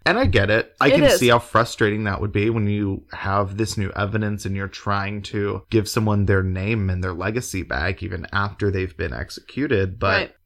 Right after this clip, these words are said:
Speaker 1: You know, I, there's, there's a lo-, legal process that has to be, but so, yeah. So Leroy Matheson,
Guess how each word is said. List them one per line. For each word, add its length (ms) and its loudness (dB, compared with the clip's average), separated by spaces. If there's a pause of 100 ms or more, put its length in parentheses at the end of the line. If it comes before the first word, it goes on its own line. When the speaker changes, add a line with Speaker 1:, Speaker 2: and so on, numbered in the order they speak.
Speaker 1:
You 100 0
know, 200 2
I, 280 0
there's, 400 0
there's 340 2
a 120 6
lo-, 300 -2
legal 320 2
process 520 -4
that 140 -2
has 240 -6
to 80 -10
be, 240 -6 (140)
but 160 -8 (160)
so, 200 -4
yeah. 140 -6 (160)
So 640 4
Leroy 460 0
Matheson, 800 -2